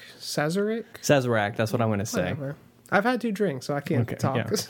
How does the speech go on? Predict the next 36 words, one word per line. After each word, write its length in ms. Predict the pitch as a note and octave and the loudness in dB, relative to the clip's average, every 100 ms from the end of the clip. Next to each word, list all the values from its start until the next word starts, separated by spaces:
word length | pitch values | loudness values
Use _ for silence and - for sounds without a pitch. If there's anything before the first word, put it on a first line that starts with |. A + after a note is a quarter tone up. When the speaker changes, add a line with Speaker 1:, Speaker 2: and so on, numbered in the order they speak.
| - - | -4 -2
Speaker 2:
Sazerac, 460 | - D3 A#2 A2+ G#2+ | 2 4 4 2 0
Sazerac. 260 | G#2 F#2+ | 0 2
Speaker 1:
So 80 | F3+ | 4
that's 380 | G3 G3 - - | 4 2 -4 0
what 160 | F3 D#3+ | 2 4
I 120 | D3+ | 2
had. 260 | D3+ C#3+ | -2 -2
How 80 | D3+ | 0
about 180 | D3+ C#3 | 0 0
you? 160 | C3+ D3 - - - - | -2 -6 -12 -20 -20 -4
Speaker 2:
I 140 | A#2+ F3 | 2 4
am 120 | D#3 | 4
drinking 440 | D3 C#3+ C#3+ B2 A2+ | 4 2 4 2 2
a, 380 | G#2+ G#2 G2+ G#2 - - | 2 2 2 -2 -6 -4
what, 160 | B2 - | -2 2
I'm 120 | D3+ | 2
drinking 220 | F3 C#4 | 2 2
a 40 | C#3+ | 2
Moscow 440 | A#2+ C3 C3+ C#3 | 4 2 2 2
Mule 240 | A#2+ B2+ A#2+ | 2 2 2
with 180 | G#2 - | 0 0
absinthe 600 | A#2+ C3 - G#2+ F#2 - | 0 0 0 -2 -2 -4
poured 240 | - G#2+ | 0 2
on 180 | G2+ F#2+ | 2 -2
top. 400 | F#2+ G2+ G2+ - | 0 0 0 0
We're 120 | B2 | 2
not 80 | A#2+ | 2
gonna 140 | B2 A2+ | 2 2
talk 160 | A#2 | 0
about 180 | A2 G2 | 0 0
how, 160 | G#2 A2+ | 2 2
why 260 | A2 A2+ | 2 2
or 100 | A2+ | 2
how 260 | G2+ A2 A#2 | 0 0 0
that 220 | G#2+ F2 | 0 -2
happened, 540 | G2 F2+ G2 A2 A#2 | -2 -2 0 0 2